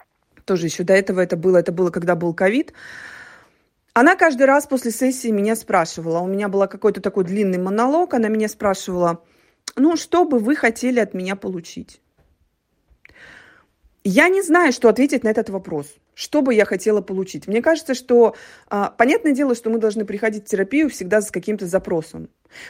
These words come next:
У меня на тот момент он не был сформирован. Так, так бывает. Просто мне было плохо, мне нужно было вот как бы получить, как-то собраться вообще. Ну, просто собрать мысли в кучу.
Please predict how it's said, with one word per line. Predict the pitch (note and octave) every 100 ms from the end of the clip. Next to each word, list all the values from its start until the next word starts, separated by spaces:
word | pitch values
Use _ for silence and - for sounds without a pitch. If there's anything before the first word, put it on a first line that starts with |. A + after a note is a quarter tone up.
| -
У | B3
меня | C#4 F4+
на | F4+
тот | D4
момент | C4 C4 C#4+ C4
он |
не | B3
был | A3+ F3+
сформирован. | - G3+ A3+ D4 D#4 C4 C4 _ _ - F3+
Так, | E3+ F#3 G3+
так | A#3
бывает. | A3+ G#3 D#3 B2+ - _ -
Просто | - C4+ C#4
мне | A#3 G3
было | A3 G#3+
плохо, | A#3 D4 C#4+
мне | G3+ F#3+
нужно | G#3+ G3 F3+
было | G#3+ G3
вот | F3 F3 - -
как | F#3
бы | E3
получить, | D#3+ F#3 F#3 C4+ B3
как-то | A#3 -
собраться | - G3+ G3+ F3+ - D#3
вообще. | - G3 - - -
Ну, | C#4 D#4
просто | F#4 F4+
собрать | C4 A3 A#3 A3+
мысли | G#3+ G#3+ F#3+
в |
кучу. | - F3 - D3